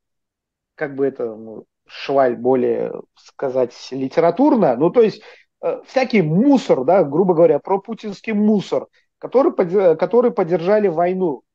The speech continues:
э, против Украины, который выступает ярыми пропутинскими настроениями. Они спокойно приезжают в Узбекистан, дают концерты, э, приглашены на какие-либо встречи,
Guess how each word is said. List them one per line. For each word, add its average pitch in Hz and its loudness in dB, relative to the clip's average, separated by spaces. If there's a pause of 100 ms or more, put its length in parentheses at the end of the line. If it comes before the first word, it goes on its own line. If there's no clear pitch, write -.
(140)
э, 127 -6 (580)
против - -8
Украины, 156 0 (340)
который 214 2 (300)
выступает 190 -2
ярыми 170 0 (340)
пропутинскими 180 -8
настроениями. 165 0
Они 240 0
спокойно 269 -6
приезжают 156 -6
в - -16
Узбекистан, 139 -6
дают 208 2
концерты, 147 0 (420)
э, 131 -2 (1200)
приглашены 180 0
на 175 -2
какие-либо 180 -2
встречи, 143 -8